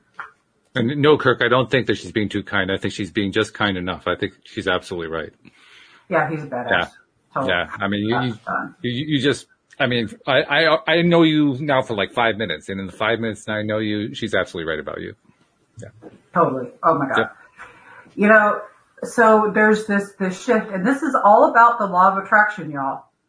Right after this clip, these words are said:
Speaker 2: Everything we're
Speaker 1: Mm-hmm.
Speaker 2: talking about, because listen, if you, if your communication is straight, if the way that you are treating yourself in your mind,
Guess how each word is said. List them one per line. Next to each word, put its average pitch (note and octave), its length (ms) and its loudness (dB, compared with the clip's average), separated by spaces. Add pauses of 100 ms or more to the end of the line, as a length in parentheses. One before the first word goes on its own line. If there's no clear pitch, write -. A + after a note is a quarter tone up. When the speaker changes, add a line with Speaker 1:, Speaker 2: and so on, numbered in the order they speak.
(140)
Speaker 2:
Everything C4+ 540 0
we're - 120 2
Speaker 1:
Mm-hmm. A3 80 2
Speaker 2:
talking G#3+ 280 2
about, F3 200 2
because G3+ 280 -4
listen, D#3+ 320 0
if - 120 -10
you, A#3+ 260 -6
if F#3 160 -10
your A3 140 -4
communication A3+ 880 -2
is D3 180 -8
straight, D3+ 460 -6 (920)
if A3 160 0
the G3 140 4
way G#3 460 2
that B3 160 -2
you G#3 360 0
are F3 800 6
treating A3 540 -2
yourself D#3 640 -2 (120)
in E3 120 -2
your D#3 140 0
mind, C#3+ 640 2